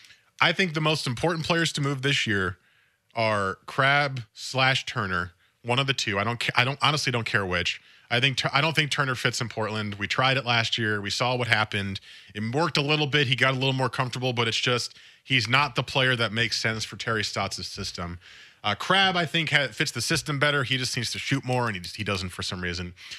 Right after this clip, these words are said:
And then you gotta get rid of Myers Leonard. I'm sorry. <laughs> Myers cannot be collecting thirty million dollars over the next three years in this team anymore. Um, and so that, that, that gets rid of a big salary. That's who I think they need to dump. I don't care wh-, either of the seventies, whatever, and then Myers Leonard.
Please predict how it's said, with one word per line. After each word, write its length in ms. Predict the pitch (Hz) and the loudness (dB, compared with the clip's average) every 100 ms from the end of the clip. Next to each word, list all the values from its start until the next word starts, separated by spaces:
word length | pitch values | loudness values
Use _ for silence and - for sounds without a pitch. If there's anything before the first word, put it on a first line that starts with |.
| - - | -16 -6
And 80 | |
then 80 | 123 | -2
you 80 | 127 | 2
gotta 180 | 123 110 | 4 4
get 100 | 98 | 0
rid 100 | 90 | -2
of 60 | |
Myers 260 | 82 78 76 | -4 -4 -4
Leonard. 180 | 80 78 | -8 -10
I'm 120 | 82 | -10
sorry. 300 | - - - - - - | -8 -8 -8 -12 -6 -4
<laughs> 480 | - - - - | -4 -8 -14 -4
Myers 320 | 135 135 139 127 | 2 4 4 2
cannot 280 | 143 135 | 2 4
be 80 | 123 | 2
collecting 400 | 123 135 123 117 | 0 0 2 0
thirty 240 | - 127 120 | 0 0 2
million 260 | 117 113 | 2 2
dollars 300 | 107 107 104 | 2 2 0
over 80 | 101 | -2
the 80 | 101 | 0
next 220 | 101 - | -2 -2
three 140 | 107 | -2
years 180 | 98 95 | 0 0
in 60 | 95 | -4
this 120 | 90 | -6
team 200 | - 90 | -6 -4
anymore. 420 | 87 87 85 78 - - - - - | -4 -2 -4 -4 -10 -20 -20 -20 -6
Um, 400 | 92 87 82 80 - | -2 0 -2 -4 -2
and 340 | 101 92 92 | 0 0 -4
so 220 | - 107 | -2 0
that, 200 | 104 120 - | 0 -2 -2
that, 320 | 120 117 104 - | 0 0 0 -4
that 180 | 113 110 | -2 2
gets 220 | 123 - | 0 0
rid 100 | 117 | -4
of 100 | 101 | -6
a 40 | |
big 300 | 92 110 101 | -4 -2 -2
salary. 480 | 90 98 76 67 - - | -4 -6 -6 -8 -14 0
That's 240 | 147 160 | 2 2
who 80 | 175 | 0
I 100 | 160 | 2
think 220 | 160 135 | 0 0
they 120 | 135 | 0
need 380 | 120 120 123 110 | 0 2 0 0
to 80 | 117 | -4
dump. 400 | 104 95 87 90 - - - - | -2 -2 -4 -8 -16 -20 -20 -4
I 80 | 127 | 0
don't 160 | 147 147 | 0 2
care 220 | 156 147 | 2 2
wh-, 160 | 143 | 0
either 200 | 147 170 | 0 2
of 60 | 175 | 2
the 60 | 165 | 2
seventies, 500 | 160 143 135 135 120 | 0 0 0 -2 0
whatever, 460 | 123 107 101 95 - - - - | 0 2 0 -4 -8 -16 -20 -8
and 160 | 110 | -2
then 260 | 107 101 101 | 0 -2 -4
Myers 340 | 104 98 90 87 | 0 0 0 -4
Leonard. 240 | 78 78 | -10 -6